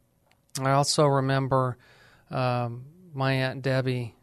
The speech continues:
Uh, she passed away after battling breast cancer, and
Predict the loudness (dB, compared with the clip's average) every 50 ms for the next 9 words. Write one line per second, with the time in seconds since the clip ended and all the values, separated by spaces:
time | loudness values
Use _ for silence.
0 | _ _ -12 -10 -10 -10 -10 -10 -8 -6 -6 -6 -4 -2 -2 0 0 0 -2 -4
1 | -4 -4 -2 -2 -2 -2 -2 -2 -4 -4 -6 -6 -8 -8 -8 -4 -2 -2 -2 0
2 | -2 -2 -4 -4 -6 -8 -10 -12 _ _ _ _ _ _ _ _ _ 2 2 2
3 | 2 -2 -6 -8 -8 -6 -6 -6 -6 -6 -6 -6 -6 -6 -10 -14 _ _ _ _
4 | _ _ _ _ _ _ _ _ _ -8 -6 -4 -2 -2 -2 -2 -2 -4 -6 -8
5 | -10 -14